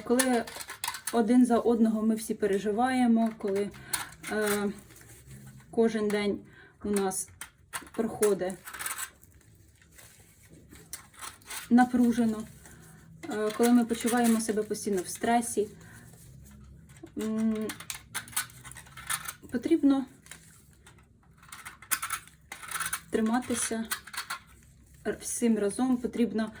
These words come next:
цікавитися здоров'ям, цікавитися справами, чи потрібна якась допомога. Е,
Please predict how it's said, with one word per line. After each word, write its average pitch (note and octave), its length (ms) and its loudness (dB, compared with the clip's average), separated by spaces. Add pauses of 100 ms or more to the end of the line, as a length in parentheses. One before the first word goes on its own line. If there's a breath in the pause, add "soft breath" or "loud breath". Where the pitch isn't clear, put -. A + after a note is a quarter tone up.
(480 loud breath)
цікавитися A#3 760 0
здоров'ям, A3+ 600 2
цікавитися A3 720 -2 (600 loud breath)
справами, A#3 800 2 (560)
чи - 180 -4
потрібна A#3+ 420 4
якась F#3+ 280 -2
допомога. A3 680 2 (760 loud breath)
Е, G#3 280 0